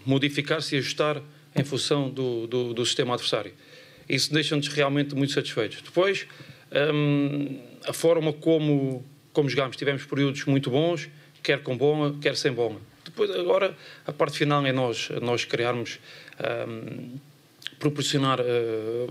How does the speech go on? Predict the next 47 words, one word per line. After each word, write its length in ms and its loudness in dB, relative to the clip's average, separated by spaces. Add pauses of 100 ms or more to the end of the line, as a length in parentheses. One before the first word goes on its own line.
(120)
maior 360 4
volume, 560 2
volume 360 2
de 60 -2
jogo 180 2
a 20 2
toda 160 0
a 60 2
gente, 240 0
para 200 0
toda 200 0
a 40 -2
gente 180 -4
poder, 360 0 (800)
hum, 360 -12 (240)
começar 300 0
a 80 2
jogar 340 0
na, 360 -6 (480)
na 120 2
atitude 520 0
e 40 2
no, 200 0
no, 240 -4
no, 280 -4
no, 480 -6
na 80 0
intensidade 640 0
que 120 -8
nós, 360 -4
eh, 260 -4 (400)
que 100 -2
nós 140 2
pretendemos. 460 -2
É 80 4
nesse 220 2
sentido 480 0 (420)
que 80 0
nós, 320 2
eh, 540 2
nesta, 340 -2 (920)
vamos 160 2
lá, 160 0
terceira 420 0
fase 500 0
da 120 0
pré-época, 600 0